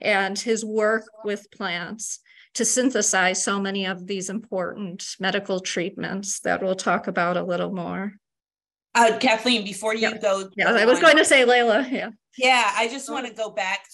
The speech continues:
Speaker 2: to, um, when he, he tells a story on when he was in school and, and, and with his, um, white counterparts and his other, her,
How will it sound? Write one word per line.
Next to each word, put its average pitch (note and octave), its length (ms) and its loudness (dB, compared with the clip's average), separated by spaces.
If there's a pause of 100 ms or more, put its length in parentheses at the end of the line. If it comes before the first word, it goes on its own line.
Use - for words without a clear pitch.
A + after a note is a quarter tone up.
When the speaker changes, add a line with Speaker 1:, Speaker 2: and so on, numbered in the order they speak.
Speaker 2:
to, G3+ 460 -16
um, D#3+ 600 -14 (1800)
when G#3 200 -10
he, B3 220 -8
he C#4+ 180 -6
tells C4+ 300 -4
a A#3 80 -8
story D#3+ 840 -8 (160)
on F#3 460 -6
when F#3+ 160 -10
he A3+ 160 -8
was G3 240 -12
in E3+ 180 -10
school E3 580 -10 (220)
and, E3 300 -4
and, F3 240 -6
and E3+ 260 -6
with F3 160 -6
his, F#3 420 -6
um, D#3 680 0
white F#3+ 380 -2
counterparts E3+ 760 -6
and D3+ 220 -4
his D#3+ 180 -8
other, D3 340 -4
her, D#3 320 -10